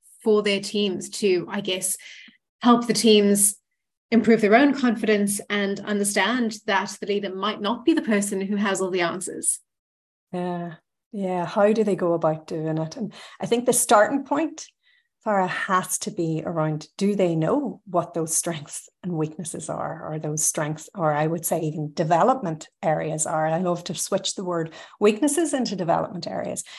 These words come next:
Speaker 2: So starting point for any leader, and that's why any kind of three sixty assessment or an assessment like this helps them understand that. Because very often what I find is a lot of leaders take for granted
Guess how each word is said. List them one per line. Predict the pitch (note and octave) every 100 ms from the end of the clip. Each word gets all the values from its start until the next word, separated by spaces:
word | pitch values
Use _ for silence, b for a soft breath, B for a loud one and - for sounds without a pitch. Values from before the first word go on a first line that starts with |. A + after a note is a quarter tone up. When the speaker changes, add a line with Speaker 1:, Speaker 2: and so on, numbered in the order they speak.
| B B
Speaker 2:
So | -
starting | A#3+ B3 A3+ E4 C#4+
point | A#3+ G3+ D#3 - _ _
for | F#3
any | E3 F3+ A3+
leader, | F#3+ F3
and | F3
that's | A3+ A#3+
why | G#3 F#3 E3+ E3 B B _ -
any | F#3 F#3+ F3+
kind | F#3
of | D#3+ -
three | G3+ F#3+
sixty | G3 - F3+
assessment | F3 F#3+ A3+ F3+ E3
or |
an | E3
assessment | E3 - E3+ F#3 E3
like | D#3+
this | F3 F3+ -
helps | - - - G#3 G#3 -
them | A3+ G#3+
understand | E3+ D#3+ D3+ - F3+ A#3+ C4
that. | - - - B B B B B B _ _ -
Because | C4+ C4+ B3+ A#3 -
very | G#3+ B3+
often | A#3+ G#3+ G#3
what | F#3+ E3+
I | F3+
find | F#3 F3 F3
is | F3 E3 -
a | F3
lot | F3+ F3
of | E3
leaders | F3 E3+ D#3+ D#3+ - _ _ _ _ _ _ _ -
take | - F#3 -
for | -
granted | D#3+ E3+ D#3 G#3+ - D4